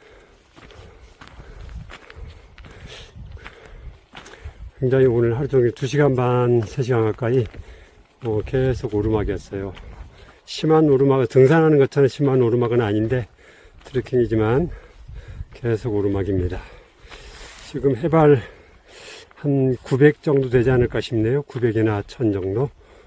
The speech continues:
아마도 천 정도 될지 싶습니다. 이런 모습입니다. 이런 모습입니다.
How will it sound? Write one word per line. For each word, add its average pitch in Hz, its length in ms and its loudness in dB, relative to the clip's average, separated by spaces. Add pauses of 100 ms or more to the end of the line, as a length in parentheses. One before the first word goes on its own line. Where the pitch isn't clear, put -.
(1200)
아마도 107 180 -4
천 151 440 0
정도 120 300 2
될지 101 320 -4
싶습니다. 92 580 -10 (1120)
이런 107 240 -4
모습입니다. 98 600 -6 (4000)
이런 98 240 -6
모습입니다. 98 500 -14